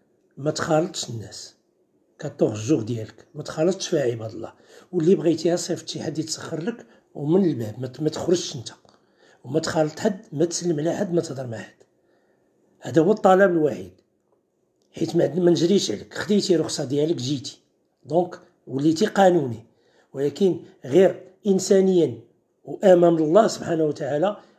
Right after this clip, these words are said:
راه عندك هاد الامانه هادي، جلس في دارك وصيفط شي حد، ماشي بحال الصباح واحد السيد جاب رخصه ديالو بالمسائل ديالو لسيدي بوزيد وعطاه المقدم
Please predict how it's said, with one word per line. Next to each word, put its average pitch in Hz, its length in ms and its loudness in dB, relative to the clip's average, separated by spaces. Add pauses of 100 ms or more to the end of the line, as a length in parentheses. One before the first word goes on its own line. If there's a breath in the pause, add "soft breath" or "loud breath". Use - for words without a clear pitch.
(120)
راه 131 100 -8
عندك 165 300 0
هاد 170 100 2
الامانه 143 420 -2
هادي، 135 360 -2 (340 soft breath)
جلس 156 340 0
في - 120 -8
دارك - 460 -8 (1080)
وصيفط 160 400 0
شي - 140 -6
حد، - 140 -12 (400 soft breath)
ماشي 143 220 -4
بحال - 140 -2
الصباح 160 380 -2
واحد 127 200 -8
السيد 226 440 -2 (280 loud breath)
جاب 147 300 4
رخصه 143 300 -6
ديالو 127 300 -6
بالمسائل 110 540 -12
ديالو 156 380 0 (200 loud breath)
لسيدي 170 320 0
بوزيد 117 440 -4 (1300 soft breath)
وعطاه 214 420 4
المقدم 170 760 -2